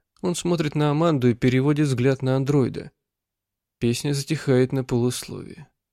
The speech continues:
Наступает тишина. Что-то щёлкает внутри андроида, и он открывает глаза,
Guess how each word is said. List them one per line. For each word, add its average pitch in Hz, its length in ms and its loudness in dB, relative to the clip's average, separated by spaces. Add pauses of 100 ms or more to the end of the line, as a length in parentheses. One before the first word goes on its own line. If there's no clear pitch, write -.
(320)
Наступает 139 640 2
тишина. 131 600 0 (500)
Что-то 175 340 -2
щёлкает 151 540 2
внутри 135 320 2
андроида, 160 640 2 (300)
и 120 100 0
он 147 180 2
открывает 156 520 2
глаза, 135 560 2